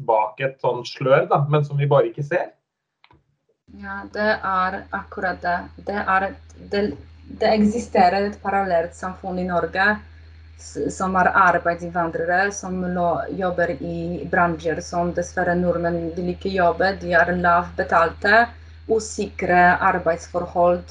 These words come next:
Speaker 2: veldig lite organisering i arbeidslivet. Det er ikke noe snakk om å organisere seg i en fagforening. Eh,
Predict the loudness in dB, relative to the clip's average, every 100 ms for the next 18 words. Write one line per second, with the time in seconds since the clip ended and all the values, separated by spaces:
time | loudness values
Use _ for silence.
0 | -4 0 -2 -2 -4 -4 0 0 2 2
1 | 0 2 2 4 2 0 0 -2 -4 -8
2 | -4 2 2 2 -2 -2 -2 -4 -4 -4
3 | -4 -4 -2 0 0 2 0 0 -2 -2
4 | -2 -2 0 0 -2 0 -2 -2 -2 0
5 | 2 0 0 -2 -16 -18 -18 -18 -14 4
6 | 8 8 10 8 8 6